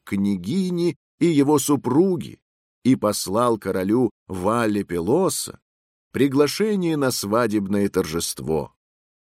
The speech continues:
И с этим новым бракосочетанием окончились и величие рабыни,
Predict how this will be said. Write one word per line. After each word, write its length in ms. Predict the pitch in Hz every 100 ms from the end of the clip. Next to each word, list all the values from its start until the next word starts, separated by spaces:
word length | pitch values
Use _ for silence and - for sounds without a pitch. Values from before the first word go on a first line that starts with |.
| _ _ -
И 160 | 117
с 120 | 135
этим 480 | 247 240 175 165 143
новым 420 | 143 175 143 139
бракосочетанием 1400 | 107 101 135 - 107 98 90 82 - 147 175 147 135 131 107 _ _
окончились 1080 | - 117 226 277 214 - 151 147 131 - - -
и 160 | 233
величие 720 | 151 117 113 123 123 - 101 95
рабыни, 840 | 90 85 113 214 196 175 170